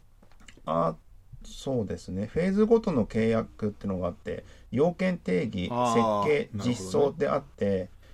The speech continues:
Speaker 1: 委任、まあ、委任、委任、請負とか、委任、請負、
Speaker 2: うん。
Speaker 1: 請負とか、自社開発、自社開発、自社開発とか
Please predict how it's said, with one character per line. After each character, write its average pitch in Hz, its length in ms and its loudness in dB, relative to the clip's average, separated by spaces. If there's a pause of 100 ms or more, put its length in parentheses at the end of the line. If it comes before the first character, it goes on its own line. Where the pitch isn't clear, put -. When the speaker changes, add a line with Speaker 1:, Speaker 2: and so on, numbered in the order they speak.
(140)
Speaker 1:
委 127 120 -2
任、 180 320 2 (340)
ま 131 200 -2
あ、 107 60 -4
委 110 140 0
任、 156 300 -4
委 143 100 -4
任、 147 320 -6
請 117 240 0
負 113 140 4
と - 100 -10
か、 - 260 -10 (240)
委 113 100 -2
任、 127 340 2
請 117 220 2
負、 110 120 6
Speaker 2:
う 117 80 -6
ん。 104 60 -4
Speaker 1:
請 107 180 2
負 104 120 0
と 98 100 -6
か、 - 100 -6
自 101 160 -8
社 127 140 -2
開 135 180 0
発、 101 200 -8
自 90 140 -8
社 101 140 -4
開 107 180 0
発、 92 180 -10
自 92 140 -10
社 101 100 -10
開 101 200 0
発 - 220 -12
と - 80 -10
か - 180 -18